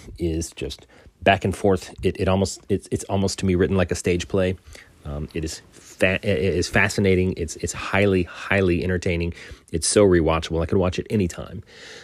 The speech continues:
The, uh, the jazz score, the, the jazz music in this film that, that plays in the background, it sets it apart from so many others. It is so, so incredible. It's, uh, it, it, it changes the tone of everything. I imagine if they had just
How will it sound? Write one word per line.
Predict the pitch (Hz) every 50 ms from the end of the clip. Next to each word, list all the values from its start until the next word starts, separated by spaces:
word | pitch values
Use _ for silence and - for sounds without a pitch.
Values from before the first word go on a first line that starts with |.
| - _
The, | - - 85 85 82 82
uh, | 82 82
the | 80 87 92
jazz | 80 82 92 95 95 95 95 95 95
score, | - - - - 87 87 92 98 107 110 -
the, | - - - - - - - - 64 -
the | 85 80 73
jazz | 73 85 92 90 90 87 85
music | 85 85 85 82 87 92 -
in | 95 90
this | 87 85 -
film | - - 90 90 90 92 90 - - - -
that, | - 78 - 73 90 - 76
that | 82 - -
plays | - 98 90 85 87
in | 87
the | 85 76
background, | 85 85 85 - - 90 87 85
it | 87
sets | - - 104 -
it | 95
apart | 90 - - 95 87 80 -
from | - 87
so | - 90 85
many | 85 80 78
others. | 76 76 76 78 82 - - - - - - - _ _ _
It | 85 85 -
is | 85 73 -
so, | - - - - - 98 92 90 87 87 85 80 76 - - - -
so | - - - 95 92 87
incredible. | 82 80 - - 87 80 80 76 80 80
It's, | 69 82 80 - -
uh, | - 85 85 80 76 - - - - - - - _ _ _ _ -
it, | -
it, | - - 85 87 - 92 92 90 -
it | 101 85
changes | - - 107 104 92 92 90
the | 87 85
tone | - - 107 95
of | 87 76
everything. | 85 92 98 92 - - -
I | 78 90
imagine | 90 92 101 98 90 90 87
if | 82 -
they | 101 90
had | 95 82
just | 85 85 -